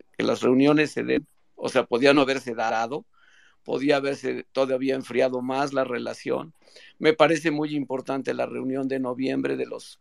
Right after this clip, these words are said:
eh, líderes de América del Norte. Espero que se pueda preparar bien, espero que, que salga adelante, ¿sí? Este, y, y ya, eso es mi opinión. O,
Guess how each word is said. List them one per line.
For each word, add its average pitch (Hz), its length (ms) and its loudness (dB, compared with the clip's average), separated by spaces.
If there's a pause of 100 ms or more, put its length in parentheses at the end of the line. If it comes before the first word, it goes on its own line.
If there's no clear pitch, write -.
eh, 131 140 0
líderes 131 480 -2
de 120 60 -4
América 123 440 -4
del 117 140 -6
Norte. 147 500 -2 (500)
Espero 139 560 6
que 117 300 -4 (140)
se - 180 -10
pueda 120 280 0
preparar 117 440 0
bien, 131 380 0 (540)
espero 143 440 2
que, 123 160 -4 (140)
que 120 120 -4
salga 120 300 2
adelante, 147 680 0 (100)
¿sí? 131 380 -6 (540)
Este, 131 680 -2
y, 117 240 -10
y 123 240 -8
ya, 233 240 6 (120)
eso 165 220 -4
es 170 100 -4
mi 147 140 6
opinión. 147 360 4 (120)
O, - 140 -2